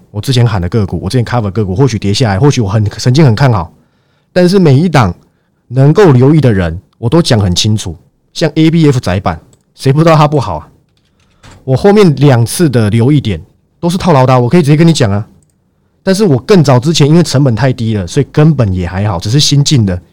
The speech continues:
小套。但是那又怎么样？我待会跟你交代为什么我敢讲那又怎么样。其他的呢？对不对？我都已经告诉你，资金大的人才能留意这档，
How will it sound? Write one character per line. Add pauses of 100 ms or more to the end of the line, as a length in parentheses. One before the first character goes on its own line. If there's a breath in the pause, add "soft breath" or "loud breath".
小
套。 (800)
但
是
那
又
怎
么
样？ (320)
我
待
会
跟
你
交
代
为
什
么
我
敢
讲
那
又
怎
么
样。 (2500)
其
他
的
呢？ (1300)
对
不
对？ (1600)
我
都
已
经 (300)
告
诉
你， (340)
资
金
大
的
人
才
能
留
意
这
档，